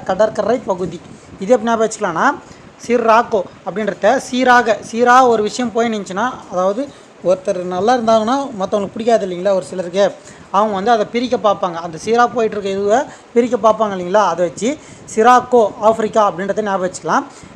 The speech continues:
அடுத்து இது வந்து வட கடற்கரை பகுதி, இது எப்படி ஞாபகம் வச்சுக்கலாம்னா கடல் கரை. சரிங்களா, ரெண்டா பிரியுது இல்லைங்களா, இங்க பிரிக்க பார்ப்பாங்க, சீரா போற விஷயத்த கடல் மற்றும் கரைன்னு பிரிக்கிறாங்க அப்படின்றத வச்சு வட கடற்கரை பகுதி அப்படின்றத ஞாபகம் வச்சுக்கலாம். அடுத்து சின்னூக்,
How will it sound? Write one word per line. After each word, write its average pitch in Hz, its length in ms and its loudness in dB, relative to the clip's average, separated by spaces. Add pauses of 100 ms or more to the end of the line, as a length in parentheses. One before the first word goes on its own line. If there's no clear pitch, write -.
(140)
அடுத்து 214 260 0 (220)
இது 214 140 0
வந்து 233 220 -2
வட 208 120 6 (140)
கடற்கரை 220 360 2 (100)
பகுதி, 202 260 -2 (240)
இது 202 120 -2
எப்படி 226 160 0
ஞாபகம் 220 160 2
வச்சுக்கலாம்னா 190 340 -4 (220)
கடல் 226 280 0 (180)
கரை. 190 220 -2 (320)
சரிங்களா, 170 320 -4
ரெண்டா 196 180 0 (100)
பிரியுது 220 260 -4
இல்லைங்களா, 165 300 -2 (340)
இங்க 160 200 -8
பிரிக்க 220 220 0 (120)
பார்ப்பாங்க, 214 360 0 (400)
சீரா 233 220 4 (120)
போற 220 140 4 (100)
விஷயத்த 185 340 -2 (120)
கடல் 220 280 2
மற்றும் 214 300 -4
கரைன்னு 214 340 -2
பிரிக்கிறாங்க 214 460 -2
அப்படின்றத 185 360 -6
வச்சு 214 200 -6 (440)
வட 185 140 2 (160)
கடற்கரை 214 420 2 (120)
பகுதி 190 320 -4
அப்படின்றத 180 380 -6
ஞாபகம் 185 180 -2
வச்சுக்கலாம். 175 380 -2 (360)
அடுத்து 208 260 2 (460)
சின்னூக், 277 360 2